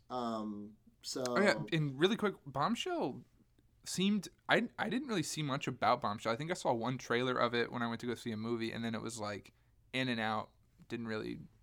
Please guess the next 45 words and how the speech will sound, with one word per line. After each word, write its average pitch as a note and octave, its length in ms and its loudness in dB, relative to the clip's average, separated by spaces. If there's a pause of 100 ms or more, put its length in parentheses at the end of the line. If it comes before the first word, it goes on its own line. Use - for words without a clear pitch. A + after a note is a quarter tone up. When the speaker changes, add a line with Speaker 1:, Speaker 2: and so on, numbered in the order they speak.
(320)
Speaker 2:
seem A2 300 -8
to A2 100 -10
make G#2 180 -6
a G#2 40 -4
big G2+ 360 -6 (140)
splash, - 500 -2
I - 40 -14
guess. - 340 -10
I A#2 60 0
don't A2 120 -2
know. G#2+ 200 -6 (400)
Speaker 1:
Yeah, F3 240 2
it F#4 40 2
Speaker 2:
What - 80 4
did - 100 4
you A#3 80 0
Speaker 1:
wasn't, - 180 -2
Speaker 2:
think - 100 -4
of - 40 -10
it? - 120 -8
Speaker 1:
it E3 80 -2
wasn't F#4 280 0
there D#3+ 160 2
for C#3+ 140 -2
long. C#3+ 360 -2
I F#3 140 6
re-, A#3+ 220 4
I F#3 100 2
liked C4 300 4
it C3+ 80 0
a B2 40 -2
lot. A#2 380 0 (180)
Um, B2 640 -2 (640)
Speaker 2:
I D3 60 -2
think G#3+ 120 0
it F#4+ 60 4
Speaker 1:
I - 40 2
Speaker 2:
won - 120 6
for D#3+ 140 2
makeup, A2 440 -2
right? G#2+ 260 -2 (260)
Speaker 1:
Yeah, C#3+ 300 2
it B2+ 80 -6
did, A2+ 220 -2
because A#2 480 -6